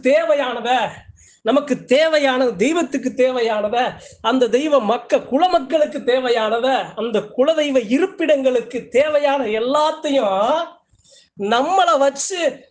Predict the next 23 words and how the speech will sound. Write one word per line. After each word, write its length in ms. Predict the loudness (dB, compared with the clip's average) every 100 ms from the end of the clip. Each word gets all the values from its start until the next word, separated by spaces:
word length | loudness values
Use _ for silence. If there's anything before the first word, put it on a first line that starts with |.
| _
நமக்கு, 400 | -2 0 0 0
நம்ம 220 | 0 2
எந்த 400 | 2 0 0 2
ஒரு 380 | 2 4 2 0
செயல் 360 | -4 -2 -2 -2
செய்யாமலே 760 | -2 -2 0 0 2 0 0
எல்லாத்தையும் 960 | -2 0 2 2 0 -4 -6 -2 0 0
வெற்றிகரமா 760 | -4 -8 -8 -2 0 0 0 0
நடைபெற 580 | -2 -2 -2 -2 -4
வச்சிடும். 340 | -6 -8 -12 -14 _ _ _ _
அப்ப 500 | -12 -4 0 0 0 -4 -14 _ _ _ _ _ _ _ -8
நம்ம 280 | -6 -4
மேல 400 | -2 0 0 0
வந்த 340 | -2 -4 -4 -6
சாமி 800 | -4 -2 0 0 -2 -4 -8 -16 -8
காலத்துக்கும் 720 | -2 0 0 -2 -4 -8 -6
பேசும், 520 | -6 -4 -4 -4 -6 -12 _ _ _ _ -6
ஒரு 360 | -2 0 0
நொடி 360 | 0 2 2 0
கூட 200 | 0 0
நம்மளை 280 | 0 -2 -4
விட்டு 340 | -6 -8 -10
விலகாது. 500 | -4 -2 0 0 -2